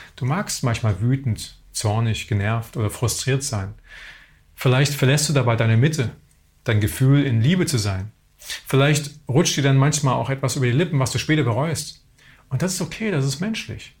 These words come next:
Lass es aber nicht zur Gewohnheit werden. Denn auch deine Umwelt wird geprägt und erlernt automatisch mit dir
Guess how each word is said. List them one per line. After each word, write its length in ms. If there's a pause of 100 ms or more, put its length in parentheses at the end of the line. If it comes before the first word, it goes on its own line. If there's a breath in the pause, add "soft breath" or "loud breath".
(600 loud breath)
Lass 220
es 120
aber 240
nicht 240
zur 120
Gewohnheit 540
werden. 320 (920 loud breath)
Denn 120
auch 180
deine 240
Umwelt 760 (300)
wird 160
geprägt 640 (680 loud breath)
und 480
erlernt 460
automatisch 880
mit 260
dir 360